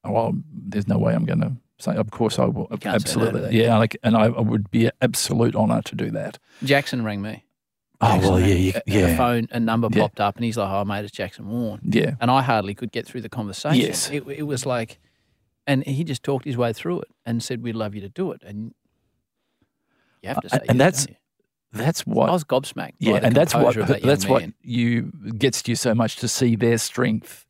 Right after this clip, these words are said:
Speaker 2: Yes.
Speaker 1: during that period. And all, to show, they showed pure emotion and they showed pure strength. And you go, the, the, Shane would be so proud of them.
Speaker 2: Yes.
Speaker 1: Um,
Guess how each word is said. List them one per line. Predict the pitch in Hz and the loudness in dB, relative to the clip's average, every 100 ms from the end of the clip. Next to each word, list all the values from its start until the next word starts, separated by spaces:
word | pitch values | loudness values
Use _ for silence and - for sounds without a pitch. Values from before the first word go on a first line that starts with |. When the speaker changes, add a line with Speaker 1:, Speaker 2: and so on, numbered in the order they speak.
| _ | _
Speaker 2:
Yes. | 127 151 - - - | 0 0 0 -6 0
Speaker 1:
during | 120 117 | 2 4
that | 113 - | 2 0
period. | - 117 113 113 110 - | 0 2 2 0 -4 -2
And | - 156 | 0 2
all, | 160 - - - - | 2 0 -4 -16 -14
to | - 196 | -8 -2
show, | - - - | 2 2 4
they | 131 | 4
showed | 113 - 107 - - - - - - - | 4 4 4 2 -6 -18 -12 -12 -12 -12
pure | - 151 | 2 4
emotion | 107 110 104 120 | 6 6 4 4
and | 110 113 | 4 4
they | |
showed | 110 110 104 107 | 4 4 2 2
pure | - | 0
strength. | 107 - 113 - - - - - - | 0 2 0 0 -8 -20 -20 -20 0
And | 117 | 4
you | 110 | 6
go, | 107 110 104 - - | 6 6 4 0 -4
the, | 113 110 107 95 - - - | -4 -2 -2 -4 -6 -12 -16
the, | - | -8
Shane | 110 120 110 | 0 2 4
would | 110 | 4
be | 104 | 2
so | 104 - - 110 110 110 | -2 -4 -4 0 4 2
proud | 104 107 104 | 2 0 0
of | - | 0
them. | - 139 - | -2 -6 -4
Speaker 2:
Yes. | 127 113 - - | -2 -2 -4 -2
Speaker 1:
Um, | 120 117 113 117 110 | 4 6 6 6 4